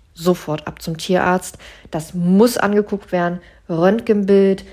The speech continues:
vielleicht eine Endoskopie gemacht werden und dann muss der Hund eben ausgeräumt werden, ne? Und im Zweifel heißt das eben wirklich über eine O P, weil er es ja nicht nach vorne und nicht nach hinten ausscheiden kann. Wenn ihr nicht mitbekommen habt, dass, ähm,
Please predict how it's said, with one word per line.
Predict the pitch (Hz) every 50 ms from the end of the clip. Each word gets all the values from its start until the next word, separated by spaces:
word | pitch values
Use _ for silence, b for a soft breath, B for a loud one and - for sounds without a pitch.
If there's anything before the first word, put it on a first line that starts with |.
| B B B
vielleicht | - - 196 185 185 185 185 202
eine | 196 -
Endoskopie | - 190 190 190 185 - - 202 - - 208 196
gemacht | 202 180 185 185 - -
werden | - 175 175
und | - 180 -
dann | 165 165 175 156 - -
muss | 185 185 180 180 - -
der | 196 196 190
Hund | 196 190 190
eben | 196 202 -
ausgeräumt | - 175 185 - - 175 165 160 151 147 151 151 -
werden, | - 151 151 151 156 156
ne? | 151 160 180
Und | 147 175 170
im | - 175 180
Zweifel | - - 165 170 - - 196
heißt | 190 185 185 185 -
das | 196 190 -
eben | - 185 175 175
wirklich | 170 165 185 - -
über | 190 190
eine | 180 175 185
O | - 180
P, | - - 196 190 190 220 247 240 B B B B B B B B B _ -
weil | 175 175 175
er | 180 180
es | 180 -
ja | 180 170
nicht | 185 190 - - 190
nach | 185 180
vorne | - - 185 185 190 180
und | 180 180
nicht | 180 175 -
nach | 190 180
hinten | - 202 185 180 -
ausscheiden | - - 160 160 - - 180 156 143 139 135 147 147
kann. | - - 147 135 147 165 156 _ _ _ _ _ _ _ _ _ _ _ _ -
Wenn | 196 202 220
ihr | 220 240
nicht | 240 240 240
mitbekommen | 254 254 254 - 240 240 - 220 208 214 208
habt, | 208 202 202 - -
dass, | 185 196 196 - - - - -
ähm, | - 190 185 190 185 185 185 185